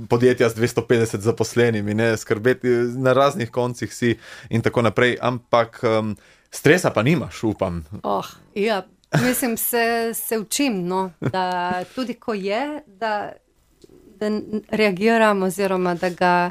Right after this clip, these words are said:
Speaker 2: prav tako shendlam oziroma da se z njim ukvarjam na tak način, da mi je v redu, da mi je fajn in da še vedno lahko ustvarjam čim bolj sproščeno in lepo.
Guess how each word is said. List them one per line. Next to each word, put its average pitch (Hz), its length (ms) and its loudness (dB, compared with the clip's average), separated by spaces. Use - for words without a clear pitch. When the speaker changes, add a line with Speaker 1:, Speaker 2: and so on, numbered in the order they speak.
Speaker 2:
prav - 240 -8
tako - 240 -2
shendlam 196 520 4
oziroma 180 440 4
da 196 120 0
se 190 200 0
z 175 140 2
njim 196 260 8
ukvarjam 170 540 0
na 165 100 -2
tak - 280 -4
način, 175 480 -4
da 160 140 -8
mi 165 160 -2
je 160 400 -4
v 190 40 2
redu, 160 280 -2
da 175 180 -10
mi 175 100 0
je 180 80 2
fajn 190 380 2
in 170 80 -2
da 165 100 -4
še - 160 -2
vedno 175 260 0
lahko 170 360 -4
ustvarjam 165 720 -2
čim 175 240 -2
bolj 165 180 0
sproščeno 160 680 -6
in - 120 -20
lepo. 165 320 -12